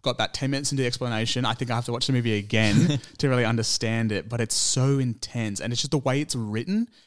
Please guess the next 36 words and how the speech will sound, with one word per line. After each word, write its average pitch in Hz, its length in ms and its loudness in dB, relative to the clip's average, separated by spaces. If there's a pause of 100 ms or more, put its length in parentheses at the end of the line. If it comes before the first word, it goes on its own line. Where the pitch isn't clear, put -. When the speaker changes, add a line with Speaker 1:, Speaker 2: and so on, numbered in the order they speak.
(100)
Speaker 1:
and 190 100 2
even 240 160 4
the 220 60 6
way 170 180 0
it's 147 120 -2
shot. - 680 0
Speaker 2:
Yeah. 123 160 0
Speaker 1:
You're 147 80 4
just 165 140 0
thinking 156 160 0
to 151 40 0
yourself, 143 320 -2
like, 120 200 -6 (680)
"I 202 100 2
can't 226 220 0
believe 165 240 4
this 156 140 2
movie 147 160 2
was 135 120 2
made 139 160 4
for 139 80 -2
seven 135 300 0
thousand 120 320 4
dollars." 131 420 2
Speaker 2:
<laughs> - 60 -20 (160)
Speaker 1:
And 151 120 0
it's 185 160 0
amazing. 131 720 0
It, 110 180 -6
it's - 180 -4
so 131 280 2
intense. 117 680 -2
Um, 104 440 -2
Speaker 2:
Mm, 120 360 -4
'cause - 140 0
I, 170 120 -2